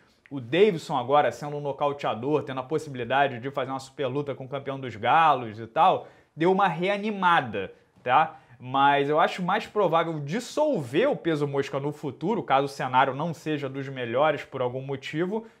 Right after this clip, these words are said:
do que criar um peso ainda mais leve, com caras menores ainda, né? Porque o fã médio, ele gosta mais do, do gigantão musculoso nocauteando, né? E um cara que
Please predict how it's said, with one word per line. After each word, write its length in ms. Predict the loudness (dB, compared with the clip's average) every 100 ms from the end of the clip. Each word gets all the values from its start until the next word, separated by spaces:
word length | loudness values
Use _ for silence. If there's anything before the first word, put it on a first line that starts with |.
| -6
do 120 | -6
que 140 | -6
criar 300 | -4 2 4
um 80 | 2
peso 260 | -2 -2 -2
ainda 220 | -2 -2
mais 440 | 0 2 2 2
leve, 720 | 2 4 6 6 4 -2 -8 -12 _ _
com 120 | -8
caras 320 | 2 4 4 2
menores 840 | -2 -4 -4 2 4 4 2 0
ainda, 600 | -2 -2 -4 -4 -4 -4
né? 280 | -4 -6 -10 -18 _ _
Porque 520 | -12 -8 -2 2 4 6 6 6
o 100 | 2
fã 300 | 2 2 2
médio, 480 | 2 0 0 0
ele 720 | 2 4 2 -6 -6 0 2 2
gosta 360 | 2 2 2
mais 300 | 2 4 2
do, 240 | -2 -4 -2
do 180 | -2
gigantão 1000 | 0 2 4 2 2 -2 0 0 -2 -2
musculoso 880 | -4 -4 -6 -4 -4 0 0 0 -2
nocauteando, 800 | -4 -4 -4 -6 -6 -4 -4 -6
né? 140 | -6 -8
E 40 |
um 60 | -2
cara 260 | 2 2 2
que 360 | -2 -2 -2